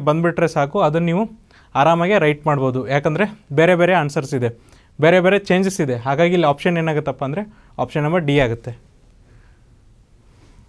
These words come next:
So ನೆಕ್ಸ್ಟ್ ನೋಡ್ರಿ, among the given letters, three groups are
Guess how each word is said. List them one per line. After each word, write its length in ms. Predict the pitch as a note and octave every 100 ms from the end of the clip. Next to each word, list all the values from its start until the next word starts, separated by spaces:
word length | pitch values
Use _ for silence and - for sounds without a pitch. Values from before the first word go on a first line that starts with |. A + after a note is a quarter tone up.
| _ - - _ _ _ _ - _ _ _ _ -
So 60 | F3+
ನೆಕ್ಸ್ಟ್ 200 | F3+ F3 G3
ನೋಡ್ರಿ, 200 | D3+ C3 C3 D3
among 200 | F3+ G3
the 60 | G3 E3
given 220 | D#3+ F3+ F3
letters, 300 | D3 E3 F3+ - - _ _ -
three 160 | E3 F3
groups 220 | F#3 F#3
are 80 | F#3+